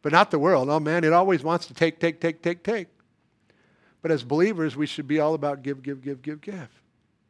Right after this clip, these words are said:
Give our lives like Jesus did. He's our example. Paul says, "Imitate me 'cause I'm imitating Jesus Christ."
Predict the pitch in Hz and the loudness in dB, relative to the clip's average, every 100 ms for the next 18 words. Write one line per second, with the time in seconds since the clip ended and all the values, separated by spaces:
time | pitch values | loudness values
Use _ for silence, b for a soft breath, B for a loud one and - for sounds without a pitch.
0 | _ _ _ _ _ _ _ _ _ _ | _ _ _ _ _ _ _ _ _ _
1 | _ _ _ _ _ 170 175 156 131 107 | _ _ _ _ _ -8 -6 -4 -6 -8
2 | 104 135 123 151 170 135 113 113 185 185 | -8 -8 -4 -6 -4 -8 -10 -6 -2 2
3 | 196 151 185 220 - 120 95 B B - | 0 2 0 0 -2 -6 -6 B B 4
4 | 240 269 220 180 220 240 - 220 220 202 | 6 6 6 6 4 4 6 6 6 4
5 | 247 220 165 175 185 196 202 185 185 185 | 2 2 2 2 2 0 0 0 0 0
6 | 156 170 160 156 - 208 196 117 101 - | -4 -6 -6 -8 -4 -2 -2 -4 -10 -20